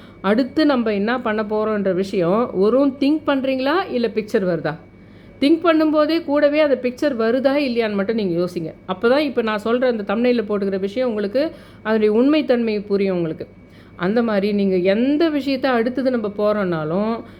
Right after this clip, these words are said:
இது பாருங்க, நான் நேத்து ஒண்ணு சொன்னேன் பாருங்க. இந்த மாதிரி வந்து சதயம் நட்சத்திரன்றது ராகு பிறந்த நட்சத்திரம், அதனால இன்னைக்கு சதயம், இன்னைக்கு பிரதோஷமும் இருக்குது, அதனால,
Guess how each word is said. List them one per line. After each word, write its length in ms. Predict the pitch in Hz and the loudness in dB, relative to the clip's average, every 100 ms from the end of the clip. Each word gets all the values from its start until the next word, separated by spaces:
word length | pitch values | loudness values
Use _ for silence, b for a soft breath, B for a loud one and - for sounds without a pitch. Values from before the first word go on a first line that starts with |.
| B | B
இது 140 | 180 202 | -6 0
பாருங்க, 280 | 233 233 | 2 2
நான் 200 | 208 196 | 0 0
நேத்து 360 | 196 208 208 208 | 2 0 0 0
ஒண்ணு 60 | 196 | 0
சொன்னேன் 300 | 208 240 247 | -2 0 0
பாருங்க. 300 | 196 175 160 - - - - - - - - - - 190 | 0 0 -4 -8 -20 -20 -20 -20 -20 -20 -20 -20 -10 -2
இந்த 180 | 202 | 0
மாதிரி 340 | 202 214 220 196 | 2 0 0 0
வந்து 460 | 190 190 220 214 | 0 2 0 0
சதயம் 380 | 196 190 240 240 | 0 0 0 0
நட்சத்திரன்றது 640 | 208 202 190 185 180 196 233 | -2 -4 -4 -2 -2 -2 0
ராகு 260 | 202 220 | 0 -2
பிறந்த 300 | 208 190 185 | -2 -2 -2
நட்சத்திரம், 500 | 180 170 170 175 196 | -2 -4 -6 -2 -2
அதனால 520 | 185 185 190 226 285 339 B B - | 0 -2 0 0 0 -4 B B -6
இன்னைக்கு 280 | 214 202 202 | -2 -2 -2
சதயம், 540 | 202 202 214 190 214 | -2 -2 0 -2 0
இன்னைக்கு 320 | 190 180 185 | -2 -2 -2
பிரதோஷமும் 460 | 196 226 220 220 220 | 0 0 0 -2 -2
இருக்குது, 420 | 190 175 202 202 | -2 0 0 0
அதனால, 640 | 170 190 208 208 254 339 | -2 -2 -2 0 0 -2